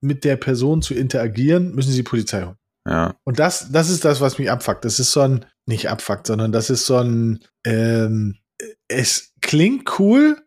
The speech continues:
Speaker 1: ist aber nicht.
Speaker 2: Aber, naja, gut, aber gut, ich meine, was sollen sie machen? Also, ich meine, die Personalien aufnehmen dürfen sie ja schon. Du musst ja, also, ich bin auch schon mal beim Schwarzfahren erwischt worden. Und sie dürfen ja auf jeden Fall, weiß ich nicht, dich
Speaker 1: Ja, wenn du aber sagst,
Speaker 2: danach
Speaker 1: „Nö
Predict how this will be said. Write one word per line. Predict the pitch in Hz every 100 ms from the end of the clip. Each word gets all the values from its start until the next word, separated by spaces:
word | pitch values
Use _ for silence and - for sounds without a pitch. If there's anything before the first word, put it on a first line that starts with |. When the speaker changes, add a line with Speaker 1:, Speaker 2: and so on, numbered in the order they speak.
| _ -
Speaker 1:
ist | 110
aber | 110 104
nicht. | 123 - - - _ _ - - - - -
Speaker 2:
Aber, | 104 117 104 98 92 - _ _
naja, | 107 101 113 95
gut, | 78 123 -
aber | 98 95
gut, | 117 -
ich | 110
meine, | 95 90
was | 90
sollen | - 95
sie | 82
machen? | 95 117 92
Also, | 87 90 87
ich | -
meine, | 98
die | 87
Personalien | - 92 87 92 143 151
aufnehmen | 147 147 135
dürfen | 135 135
sie | 117
ja | 117 117
schon. | - 80 67 - -
Du | 87
musst | 87 -
ja, | 95 90 87 87 -
also, | 87 78 69 -
ich | -
bin | - 62
auch | 71
schon | 87
mal | 71
beim | 69
Schwarzfahren | 71 78 - 78
erwischt | 73 76 -
worden. | 78 76 87 107 _ _
Und | 82
sie | 87
dürfen | 90 87 110
ja | 107 110
auf | 98
jeden | 117 104
Fall, | 98 104 98 95 92 90 92
weiß | 87 90
ich | 82 73
nicht, | 73 73 - -
dich | 82 - -
Speaker 1:
Ja, | 190 131 123
wenn |
du | 139
aber | 135 131
sagst, | 131 123 -
Speaker 2:
danach | 165 165
Speaker 1:
„Nö | 170